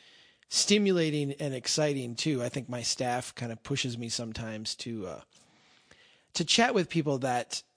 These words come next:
uh, you know, I, I'm, I won't say that I,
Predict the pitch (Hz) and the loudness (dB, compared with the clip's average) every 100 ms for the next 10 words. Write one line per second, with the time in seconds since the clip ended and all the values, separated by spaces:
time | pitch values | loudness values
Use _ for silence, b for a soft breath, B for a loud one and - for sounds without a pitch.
0 | - 143 117 92 104 104 - 147 113 - | -10 -6 -4 -6 -8 -10 -8 -6 -4 -2
1 | - - 160 180 _ _ _ B B B | -2 0 0 -2 _ _ _ B B B
2 | B B 160 190 233 - 190 160 139 131 | B B 2 4 4 4 4 4 2 0